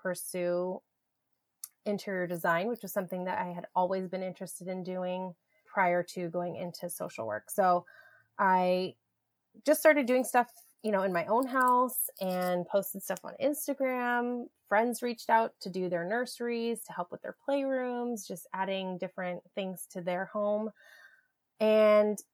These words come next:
it just kinda took off from there. Then people from the community were reaching out to me who I didn't know. And, and we're just,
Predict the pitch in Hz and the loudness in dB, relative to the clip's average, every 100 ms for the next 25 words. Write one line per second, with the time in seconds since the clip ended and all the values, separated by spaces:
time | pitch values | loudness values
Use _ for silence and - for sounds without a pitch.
0 | _ _ _ _ _ _ _ 226 226 233 | _ _ _ _ _ _ _ 0 2 -2
1 | - 294 285 269 262 - 262 320 180 185 | 0 -2 0 -2 -2 -2 0 2 0 -2
2 | 175 190 190 - 185 180 - 285 302 302 | -4 -4 -6 -4 -6 -6 -4 -2 0 2
3 | 302 285 - 269 269 269 269 - 262 254 | 0 0 -4 -6 -2 -2 -2 -4 -2 -2
4 | 220 180 180 175 - 226 247 240 247 247 | -2 -2 -2 -4 -2 0 2 2 2 0
5 | 233 - - _ _ _ _ _ - 214 | -4 -16 -20 _ _ _ _ _ -2 2
6 | 214 214 214 214 214 220 220 - - | 4 2 0 0 2 0 -2 -4 -6